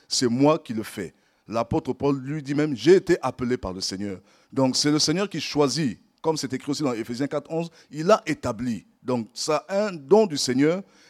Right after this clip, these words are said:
dans, dans, pour, pour accomplir une fonction, une mission dans le corps du Christ. Donc effectivement que ça ne peut pas venir de l'homme lui-même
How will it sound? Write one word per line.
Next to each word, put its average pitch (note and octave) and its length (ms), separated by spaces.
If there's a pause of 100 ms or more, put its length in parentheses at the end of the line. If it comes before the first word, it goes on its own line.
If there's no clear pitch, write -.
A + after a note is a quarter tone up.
(140)
dans, B2+ 220
dans, B2+ 300
pour, C3 260
pour C3 380
accomplir D3+ 520
une F#3 140
fonction, D3 500
une F3+ 160
mission C3+ 480 (220)
dans C#3 160
le C#3+ 80
corps E3+ 180
du C#3 120
Christ. D3+ 380 (400)
Donc B2+ 220
effectivement C#3+ 560
que C#3+ 100
ça B2 120
ne B2 60
peut D3 100
pas D3+ 120
venir C3 280
de B2+ 80
l'homme C#3 280
lui-même C#3 400